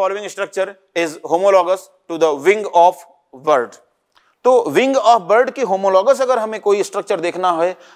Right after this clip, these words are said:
तो निश्चित रूप से हमारा जो टारगेट ऑप्शन होगा वो क्या होगा? निश्चित रूप से वो बर्ड, एक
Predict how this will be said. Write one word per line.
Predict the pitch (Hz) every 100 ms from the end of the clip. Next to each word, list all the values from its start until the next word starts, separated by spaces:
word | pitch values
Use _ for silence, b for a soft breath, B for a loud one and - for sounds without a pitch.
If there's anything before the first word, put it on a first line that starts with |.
| -
तो |
निश्चित | 220 226 269 220
रूप | 247
से | 196 196 147 - b -
हमारा | 165 208 220
जो | 185
टारगेट | 196 185 233 220
ऑप्शन | 202 - 226
होगा | 220 220
वो | 220
क्या | 214 240
होगा? | 226 160 127 B B
निश्चित | 180 247 247 269 233
रूप | 196 214
से | 202
वो | 262 254
बर्ड, | 135 151 175 180
एक | 190 196 196 196